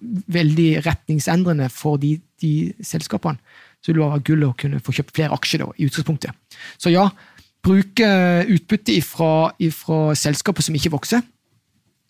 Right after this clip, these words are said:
eh, sånn som Equinor, til, til, til, eh, å akkumulere opp i selskapet som helt åpenbart har helt annet vekstpotensial. Så, så det er jo som den enkle. Det som skjer da, er at du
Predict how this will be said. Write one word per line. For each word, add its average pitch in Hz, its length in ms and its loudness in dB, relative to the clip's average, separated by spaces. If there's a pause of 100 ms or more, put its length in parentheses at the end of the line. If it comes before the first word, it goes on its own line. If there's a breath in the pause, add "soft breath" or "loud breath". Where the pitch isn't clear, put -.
(340)
eh, 147 360 2
sånn 143 160 -4
som 151 80 -2
Equinor, 185 400 0
til, 165 240 0
til, 156 220 2 (500 loud breath)
til, 151 240 4
eh, 143 500 2
å 175 220 -4
akkumulere 151 340 0
opp - 400 -2
i 143 80 -4
selskapet 143 540 -4
som 135 240 -4 (760 soft breath)
helt 165 180 -2
åpenbart 151 680 2
har 139 140 0
helt 160 360 2
annet 139 200 -4
vekstpotensial. 135 800 -2 (840)
Så, - 180 -4 (220 soft breath)
så 170 120 -2
det 165 160 2
er 185 100 6
jo 165 100 2
som 160 140 0 (160)
den 175 140 -4
enkle. 160 240 0 (280 loud breath)
Det 196 120 0
som 214 80 2
skjer 208 180 4
da, 226 80 4
er 196 120 4
at - 100 -2
du 175 120 4